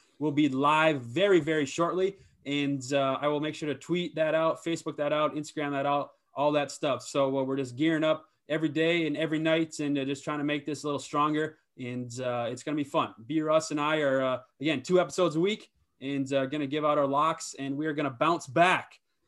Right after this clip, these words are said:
from our, uh, lousy <laughs> performances on Monday. But, uh, there's a lot of good games, uh, with Super Wild Card Weekend and college basketball and N B A. So it should be a fun, fun weekend. Don't forget, next Monday,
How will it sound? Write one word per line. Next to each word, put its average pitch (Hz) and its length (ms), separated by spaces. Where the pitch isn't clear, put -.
from 147 420
our, 135 400
uh, 127 360
lousy 160 500
<laughs> 175 120
performances 170 680
on 151 240
Monday. 165 400
But, 139 340
uh, 139 80
there's 131 160
a 127 60
lot 156 240
of 151 80
good 156 160
games, 147 400
uh, 127 160
with 123 120
Super 143 200
Wild 135 300
Card 131 200
Weekend 135 440
and 127 120
college 127 280
basketball 127 460
and 127 140
N 131 160
B 123 140
A. 117 120
So 123 200
it 113 80
should 160 180
be 160 260
a 143 100
fun, 175 380
fun 165 260
weekend. 175 400
Don't 185 180
forget, 190 320
next 165 380
Monday, 170 420